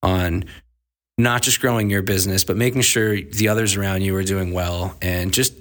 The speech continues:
maybe ask. I, we run into other companies and stuff all the time where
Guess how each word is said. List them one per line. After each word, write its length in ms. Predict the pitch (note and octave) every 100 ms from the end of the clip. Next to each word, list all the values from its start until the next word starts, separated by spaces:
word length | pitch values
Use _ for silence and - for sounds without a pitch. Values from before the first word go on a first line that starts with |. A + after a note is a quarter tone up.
| -
maybe 400 | - F#2 F#2+ G2+
ask. 600 | - F#2 G2+ G#2+ - - - - _
I, 180 | G2 G2+
we 100 | G#2+
run 180 | A2 A2+
into 200 | A2 A2
other 400 | G#2+ G2+ G#2+ A2
companies 460 | A2+ A2 A2+ A#2
and 60 | A2
stuff 300 | - A#2+ -
all 140 | A#2
the 80 | A#2
time 400 | - C3+ G#2+ F2+ - - _ _ -
where 600 | G2 F#2 F#2 F#2 F#2 F2+